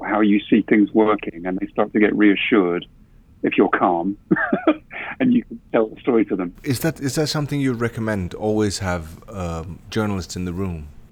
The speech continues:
Speaker 1: Uh, yes, provided <laughs> the, the reason I hes-, I would say yes, of course, but the reason I hesitated is because there are a lot of journalists that aren't very commercially minded.
Speaker 2: Right.
Speaker 1: And one of the reasons why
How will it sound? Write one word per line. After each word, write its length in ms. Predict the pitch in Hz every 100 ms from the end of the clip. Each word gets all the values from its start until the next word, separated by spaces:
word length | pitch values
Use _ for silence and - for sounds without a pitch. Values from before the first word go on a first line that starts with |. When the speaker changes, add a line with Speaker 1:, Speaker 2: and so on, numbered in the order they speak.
| -
Speaker 1:
Uh, 240 | 123 127 139
yes, 300 | 113 143 151 - - -
provided 500 | 117 127 120 107 101
<laughs> 40 |
the, 60 | - - - - - - 175 135
the 100 | 147
reason 240 | 170 165
I 120 | 147 -
hes-, 180 | 156 151
I 100 | 151
would 220 | 156 160 -
say 120 | 123
yes, 200 | 113 107 -
of 80 | -
course, 260 | - 113 101 - - -
but 80 |
the 80 | 139
reason 220 | 135 -
I 100 | 127
hesitated 580 | 110 123 131 - - 101
is 80 | 104 -
because 280 | 104 113 98 - - -
there 120 | - 117
are 100 | 120
a 80 | 131
lot 140 | -
of 60 | 107
journalists 400 | 117 113 104 -
that 80 | -
aren't 260 | 117 113
very 200 | 107 101
commercially 600 | - 101 104 95 - 101
minded. 520 | 95 92 87 82 - - _
Speaker 2:
Right. 220 | 87 73 - -
Speaker 1:
And 100 | 110
one 180 | 127 127
of 80 | 123
the 60 |
reasons 300 | 120 107 107
why 160 | 113 107